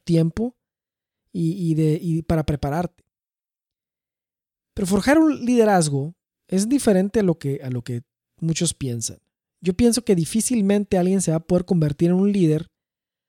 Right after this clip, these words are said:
participando en esas, en dinámicas, ¿verdad? De saltar al vacío y que te atrapen todos ahí, ¿verdad? Con una red humana, ¿verdad? Que te atrapen todos. O, o el de caminar por una pista llena de carbones encendidos para corroborar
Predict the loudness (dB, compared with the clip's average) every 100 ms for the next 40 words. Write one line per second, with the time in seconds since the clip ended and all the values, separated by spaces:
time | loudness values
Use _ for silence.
0 | _ _ -4 0 0 2 2 4 4 4
1 | 2 0 0 -2 -6 -8 -6 -4 -2 2
2 | 2 2 0 -2 -2 -2 -2 0 0 -2
3 | -4 0 2 4 4 2 4 6 6 4
4 | 0 -6 -4 -6 -4 -4 2 2 4 0
5 | -4 -4 -4 -4 -6 -6 -6 -2 -2 -2
6 | _ _ _ _ _ -2 0 2 2 0
7 | -4 -8 -8 -8 -8 -4 -4 -2 -4 -4
8 | -4 -6 -6 _ _ _ _ _ 0 2
9 | 4 2 0 2 4 2 2 2 2 0
10 | -2 0 0 2 0 -2 -2 -2 2 2
11 | 4 4 2 2 0 0 2 2 2 0
12 | -2 -4 -6 -4 -2 0 0 0 -2 -4
13 | -6